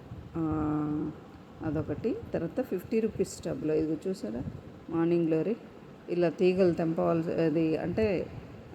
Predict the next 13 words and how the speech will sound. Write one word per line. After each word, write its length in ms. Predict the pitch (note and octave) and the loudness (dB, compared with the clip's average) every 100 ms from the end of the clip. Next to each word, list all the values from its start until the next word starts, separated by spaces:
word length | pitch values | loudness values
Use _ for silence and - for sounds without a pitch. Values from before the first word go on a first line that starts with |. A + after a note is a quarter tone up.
| - | -8
ఎడాపెడా 500 | E3+ E3+ F3+ F3+ F3+ | -2 4 4 6 6
లాగేస్తే 640 | F#3+ F3 E3+ E3+ E3 - C4 | 8 6 6 4 0 2 2
ఇట్లాంటి 380 | F#3 E3+ E3 E3+ | 2 2 0 2
మొక్కలు 380 | D#3+ D3 F3 E3+ | -2 0 0 2
పోతాయని 540 | E3 D3+ D#3 D3+ D3+ | 2 0 2 0 0
అనమాట. 400 | C#3 C#3+ - - - - - - - - - - | 0 -2 -4 -8 -12 -18 -18 -18 -18 -18 -16 -8
మ్, 220 | F3 E3+ E3 | -2 -2 0
తర్వాత 300 | F3+ F#3 F#3+ A#3+ A3 F3+ F3+ | 0 0 2 4 4 4 2
ఇది, 280 | F#3 E3+ G#3 G3 E3 E3+ - - - - - - - - - - - - - | 2 2 2 4 2 0 -8 -16 -16 -16 -16 -18 -18 -16 -14 -14 -14 -10 -6
ఇదిగోండి 340 | D#3 D3+ D3 | -2 0 0
కొన్ని 260 | D3 D#3 D3+ | 0 0 2
విత్తనాలు 540 | D#3 D3+ E3 E3 D#3+ | 2 0 2 4 4
ఉన్నాయి. 360 | D3+ C#3+ F3+ F4 | 4 2 2 0